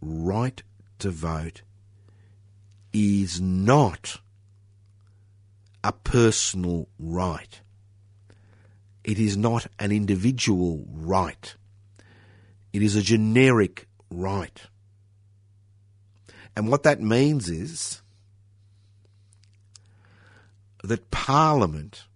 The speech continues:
can make legislation not only about the type of voting system we have, but about who has,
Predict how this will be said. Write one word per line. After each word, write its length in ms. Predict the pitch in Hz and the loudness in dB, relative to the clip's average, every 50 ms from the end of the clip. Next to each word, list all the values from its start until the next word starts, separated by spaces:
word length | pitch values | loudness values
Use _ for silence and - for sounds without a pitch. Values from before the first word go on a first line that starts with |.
| _ _ _ _ _ _ _ _ _ _ _ _ _ _ _ _ _ _ _ _ _ _ - _ _ _ _ _ | _ _ _ _ _ _ _ _ _ _ _ _ _ _ _ _ _ _ _ _ _ _ -20 _ _ _ _ _
can 240 | - - 113 104 107 | -4 -2 -2 0 2
make 260 | 120 131 139 131 - | 2 2 0 0 0
legislation 800 | 107 107 95 90 98 - - - - 117 117 123 117 - 98 90 | 0 0 0 0 -6 -6 -6 -6 -4 -2 -2 -2 -2 -4 -4 -4
not 160 | 95 98 110 | 0 4 4
only 400 | 117 143 170 180 165 143 107 95 | 6 6 6 4 4 2 2 0
about 320 | 92 82 92 92 90 90 - - - - - _ - | 0 0 -2 -4 -4 -6 -12 -18 -20 -20 -20 _ -20
the 80 | 92 | -16
type 280 | - - 107 95 92 98 | -6 -4 -4 -4 -2 -4
of 120 | 90 80 | -6 -4
voting 300 | 92 92 101 110 113 101 | -2 -2 -2 -2 -2 -4
system 440 | - - 90 82 - - 82 80 82 | -6 -10 -10 -10 -10 -10 -10 -8 -8
we 120 | 78 78 | -8 -8
have, 460 | 80 90 104 101 90 80 82 - - _ _ _ _ _ _ - - _ _ _ _ _ _ _ _ _ _ _ _ _ _ _ - | -6 -6 -4 -4 -4 -6 -6 -10 -12 _ _ _ _ _ _ -20 -20 _ _ _ _ _ _ _ _ _ _ _ _ _ _ _ -4
but 140 | - - 117 | -2 2 2
about 420 | 117 107 110 110 113 110 110 - - _ _ _ _ _ _ _ | 4 4 6 4 4 4 0 -2 -6 _ _ _ _ _ _ _
who 600 | - - 156 180 180 160 117 90 76 71 73 - _ _ _ _ _ _ _ _ _ _ _ _ _ _ _ _ _ _ _ _ _ _ _ _ _ _ _ _ _ _ _ _ _ _ | -2 4 6 8 8 8 6 4 0 -4 -12 -16 _ _ _ _ _ _ _ _ _ _ _ _ _ _ _ _ _ _ _ _ _ _ _ _ _ _ _ _ _ _ _ _ _ _
has, 880 | - - 143 143 123 95 85 85 107 113 - - - - - - - | -8 -4 0 0 0 0 -2 -4 -10 -12 -14 -16 -16 -16 -18 -20 -20